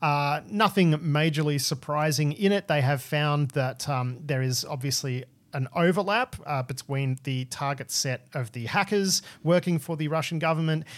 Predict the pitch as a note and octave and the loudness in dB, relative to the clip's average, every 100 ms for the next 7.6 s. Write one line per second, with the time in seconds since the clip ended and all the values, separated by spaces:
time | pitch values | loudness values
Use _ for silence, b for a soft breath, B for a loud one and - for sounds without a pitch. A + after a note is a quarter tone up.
0 | B F3 E3+ F3 D#3+ D#3 G3+ F3+ F3 F3 | B 0 2 2 0 -2 -2 -2 0 -4
1 | E3+ - F3 E3+ F#3+ A3+ - A#3+ - A3 | -6 -10 -4 -2 0 0 -2 -8 -6 -6
2 | G3+ C#4 E3+ G#2+ D#3 - - C3+ B2 B2+ | -4 -4 -4 -4 -4 -6 -4 -4 -2 -4
3 | B2+ C3 C3 B2 B2+ - - C#3 B2+ - | -4 -2 -2 -2 -6 -14 -8 -4 -4 -6
4 | - C#3+ D3 C3 - C3+ C3+ D3 F3+ F3 | -6 -6 -2 -2 0 -2 -2 -2 0 0
5 | D3+ C3 B2+ C3 A2+ A#2 A#2 A#2 - A#2 | 0 0 -2 -4 -8 -6 -6 -6 -6 -8
6 | G#2+ B2 A#2 B2+ A2 - - A#2+ - C3+ | -6 -6 -4 -4 -6 -6 -8 -8 -6 -4
7 | A#2 B2+ C3 B2+ C3+ A#2+ | -4 -4 -4 -2 -2 -4